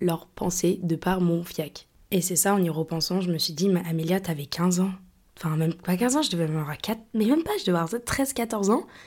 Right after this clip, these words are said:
Et j'avais déjà cette réflexion-là, et je me suis dit, « Mais j-, j'étais pas bien. » Enfin, j'étais pas bien,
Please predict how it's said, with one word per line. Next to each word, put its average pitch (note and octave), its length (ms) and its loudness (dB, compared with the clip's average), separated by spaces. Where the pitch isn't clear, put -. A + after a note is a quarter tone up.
Et G3+ 60 4
j'avais F#3+ 240 6
déjà F#3+ 180 -2
cette A#3 180 -2
réflexion-là, A3+ 580 -2
et A#3 40 -2
je F#3 100 -8
me D3 60 -14
suis D3 200 -16
dit, « C#3+ 240 -6
Mais D3 160 -6
j-, C#3+ 240 -10
j'étais G3+ 280 -16
pas C#3+ 160 -12
bien. » D#3 280 0
Enfin, A#3+ 240 -6
j'étais E3 220 -2
pas E3 120 -2
bien, F3 300 4